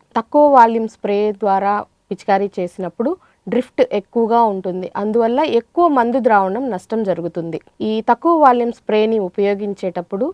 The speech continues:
గాలి వేగం గంటకు ఎనిమిది కిలోమీటర్ల కంటే తక్కువగా ఉన్నప్పుడు మాత్రమే మనము ఈ తక్కువ వాల్యూమ్ స్ప్రేని పిచికారీ చేయాల్సి ఉంటుంది. తరువాతది అల్ట్రా తక్కువ వాల్యూమ్ స్ప్రే. ఇది ప్రత్యేకతలతో కూడిన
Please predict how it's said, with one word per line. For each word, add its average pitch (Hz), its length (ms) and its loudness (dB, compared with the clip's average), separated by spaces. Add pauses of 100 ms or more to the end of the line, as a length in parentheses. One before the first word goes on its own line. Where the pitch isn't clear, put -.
గాలి 262 280 8
వేగం 214 400 2 (200)
గంటకు 269 440 2
ఎనిమిది 226 380 -2
కిలోమీటర్ల 240 520 -2
కంటే 208 460 -4 (100)
తక్కువగా 277 440 4
ఉన్నప్పుడు 202 500 -2
మాత్రమే 196 500 -4
మనము 226 380 -6 (380)
ఈ 220 80 -4
తక్కువ 247 400 0
వాల్యూమ్ 196 300 0
స్ప్రేని 190 420 -4
పిచికారీ 190 460 -6 (100)
చేయాల్సి 165 360 -6
ఉంటుంది. 165 400 -14 (180)
తరువాతది 247 680 2
అల్ట్రా 240 340 4
తక్కువ 220 400 -2
వాల్యూమ్ 185 360 -2
స్ప్రే. - 280 -8 (180)
ఇది 233 340 -2 (280)
ప్రత్యేకతలతో 269 1000 2
కూడిన 220 560 -2